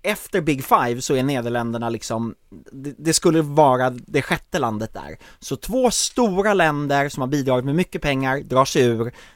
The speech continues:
Det kommer att successivt att påverka Eurovision-produktionen. Inte tjugohundratjugosex.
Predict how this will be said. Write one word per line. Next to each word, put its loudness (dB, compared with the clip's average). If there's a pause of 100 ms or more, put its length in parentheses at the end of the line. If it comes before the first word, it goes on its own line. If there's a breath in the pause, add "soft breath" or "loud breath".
Det -2
kommer 4
att -2
successivt -2
att -12
påverka -8 (100)
Eurovision-produktionen. -4 (180)
Inte -2
tjugohundratjugosex. -10